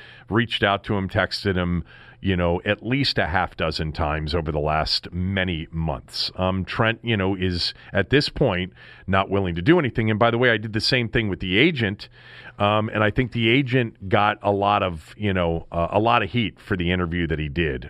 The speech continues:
um, because I don't think anybody believes the agent at this point. And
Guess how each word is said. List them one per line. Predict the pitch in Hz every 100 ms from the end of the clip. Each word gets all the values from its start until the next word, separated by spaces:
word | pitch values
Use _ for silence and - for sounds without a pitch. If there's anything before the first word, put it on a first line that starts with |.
| -
um, | 90 90
because | 107 127
I | 143
don't | 160 151
think | 143
anybody | 147 139 135
believes | 120 120 123 120
the | 98 78
agent | 73 64 64 -
at | 82
this | 90 -
point. | 92 78 76 - - - -
And | 127 135 135 127